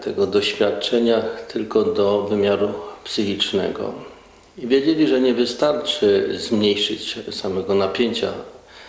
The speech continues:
psychicznego, aby się uleczyć. Że sprawa jest o wiele głębsza, dotyczy ich ducha i związana jest z samym sercem istnienia człowieka.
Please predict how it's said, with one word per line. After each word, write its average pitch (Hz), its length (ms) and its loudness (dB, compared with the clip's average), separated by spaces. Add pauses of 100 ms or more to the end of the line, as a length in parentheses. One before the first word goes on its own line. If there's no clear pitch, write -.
(440)
psychicznego, - 840 -2
aby 95 680 -2
się - 220 2
uleczyć. 95 680 -2 (1000)
Że 110 260 2
sprawa 135 340 0
jest 123 140 2
o 123 40 2
wiele 117 220 2
głębsza, 113 580 0
dotyczy 104 500 -2
ich 95 320 -6 (220)
ducha 101 440 -2 (920)
i 104 80 0
związana 113 500 2
jest 123 160 2
z - 60 -6
samym 123 220 4
sercem 123 680 -2
istnienia 107 440 -2
człowieka. 98 680 -4